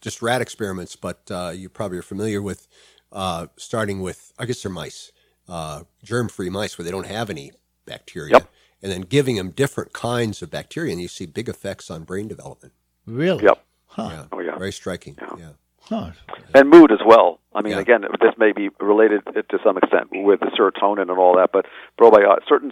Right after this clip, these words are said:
Speaker 2: strains of probiotics have been studied and shown to have an effect on inflammation, uh, not just in the gut, but, but systemically. Other strains have a, had an effect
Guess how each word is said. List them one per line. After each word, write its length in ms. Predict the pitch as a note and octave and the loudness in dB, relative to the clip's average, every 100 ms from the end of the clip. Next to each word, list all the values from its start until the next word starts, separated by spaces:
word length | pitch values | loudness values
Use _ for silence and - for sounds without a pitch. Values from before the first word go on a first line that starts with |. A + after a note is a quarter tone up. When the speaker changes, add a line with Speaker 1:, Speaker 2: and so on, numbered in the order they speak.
| G#2 | -10
Speaker 2:
strains 320 | - A#2+ A#2+ | 4 4 4
of 80 | A2 | -4
probiotics 600 | - A2 G2+ F#2 F#2+ G2 | 2 6 6 6 2 2
have 200 | G2 G2 | 0 -2
been 200 | G#2 F#2+ - - | -6 -10 -12 -6
studied 340 | - F#2+ F#2+ | 0 0 0
and 160 | F#2 F2+ | -8 -10
shown 360 | - G2+ F#2 F#2+ _ _ _ | -6 -4 -4 -10 _ _ _
to 100 | - | -2
have 160 | G#2 G#2+ | 0 2
an 60 | |
effect 300 | G2 A2 F#2 F#2+ | 0 0 2 0
on 100 | F2 | -4
inflammation, 640 | F2+ E2 F2 G#2+ - G2 _ _ _ _ _ _ _ | -8 -6 -4 -4 -4 -12 _ _ _ _ _ _ _
uh, 100 | F#2 | 2
not 220 | F2+ G#2 | 4 2
just 140 | A2+ F#2 | 2 0
in 120 | G#2 | 0
the 60 | G2 | 0
gut, 240 | F2 F2 - | 2 2 2
but, 240 | E2 D#2 | -2 -2
but 180 | - F2 - D#2 | 0 0 0 -18
systemically. 560 | - F2+ D#2 - A2 - - - - _ | -4 -4 -4 -6 -6 -8 -20 -20 -20 _
Other 220 | F#2+ G2+ | 2 4
strains 280 | - - G#2+ - | -2 -6 0 4
have 200 | G2 G2 | 4 4
a, 180 | F2 - | -2 -2
had 280 | G#2 G2+ - | 0 0 -2
an 140 | F2 | -8
effect 340 | E2 G2 - | -4 -2 -4